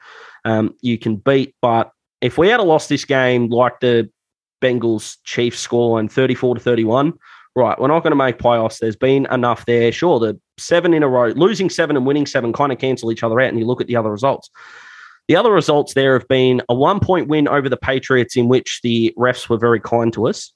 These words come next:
and we just need to be honest about that. A thirty-four to three game in which you go, "We didn't put up a yelp," and now on the back of the Patriots, you know, dominating the last sort of ten weeks of the season, we're gonna walk away with probably another similar result. So at the end of the day, the,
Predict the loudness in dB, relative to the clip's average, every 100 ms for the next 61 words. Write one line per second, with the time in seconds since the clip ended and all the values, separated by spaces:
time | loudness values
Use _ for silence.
0 | -10 -6 -4 -4 -2 -2 -2 0 0 0
1 | -2 -4 -2 -2 -2 -2 -4 0 2 2
2 | 2 2 2 0 0 0 0 0 2 2
3 | 2 0 -2 -4 0 2 2 0 -2 -4
4 | -2 0 -2 0 -2 -2 -2 0 0 -2
5 | -4 -2 0 0 2 0 0 0 0 -2
6 | -2 -4 -2 -4 -2 0 -2 -2 -12 _
7 | -20 -20 _ -2 0 0 0 0 2 2
8 | 2 2 2 2 0 0 -4 -10 -2 -2
9 | -2 -4 -2 -2 -2 -4 -6 -2 0 0
10 | 0 0 2 2 2 2 2 2 2 -2
11 | -2 0 0 0 0 -2 -4 -2 -2 0
12 | -2 0 0 0 -4 -2 0 2 2 0
13 | -2 -2 0 2 0